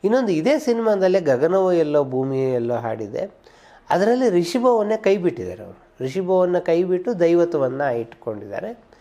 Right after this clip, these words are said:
ಈ ಪ್ರಕ್ರಿಯೆಯನ್ನು ನಾನು ಒಂದ್ಸಲ ಬಹಳ ಹೆದರ್ಕೊಂತಾರೆ ವಿಜಯಭಾಸ್ಕರಿಗೆ ಕೇಳಿದೆ, "ಸರ್, ಹೌದಾ ಈ ಥರದ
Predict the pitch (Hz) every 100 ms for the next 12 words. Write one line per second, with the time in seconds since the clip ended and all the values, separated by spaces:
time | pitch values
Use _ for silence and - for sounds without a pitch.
0 | - - - - 220 302 294 302 180 190
1 | - - 285 285 214 202 254 214 190 190
2 | 170 160 175 151 147 151 147 135 - 135
3 | 185 185 170 175 170 156 135 139 127 123
4 | 139 131 120 - 123 120 95 - - -
5 | - - - 185 151 151 220 226 175 143
6 | 143 135